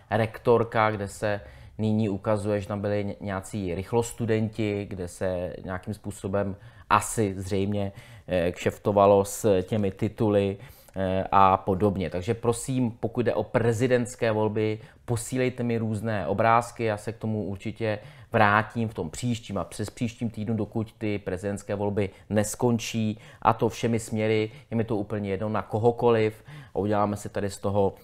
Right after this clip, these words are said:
takový mix krásných vtípků na prezidentské, eh, kandidáty. Tak, to je jeden obrázek. Druhý,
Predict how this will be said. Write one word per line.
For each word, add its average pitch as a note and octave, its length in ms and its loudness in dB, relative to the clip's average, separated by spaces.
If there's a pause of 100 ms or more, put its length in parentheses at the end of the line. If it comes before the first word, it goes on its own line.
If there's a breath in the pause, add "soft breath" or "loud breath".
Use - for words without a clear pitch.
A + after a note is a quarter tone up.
(140)
takový G2+ 540 -2
mix A2+ 640 2
krásných G2 880 0 (180 soft breath)
vtípků C3+ 800 0
na A2 240 4
prezidentské, G2+ 960 0 (380 loud breath)
eh, F2+ 420 0
kandidáty. G2 760 2 (100)
Tak, - 360 2
to C3+ 80 8
je C3+ 220 10
jeden A2 360 6
obrázek. D#2 500 -4
Druhý, F#3+ 640 4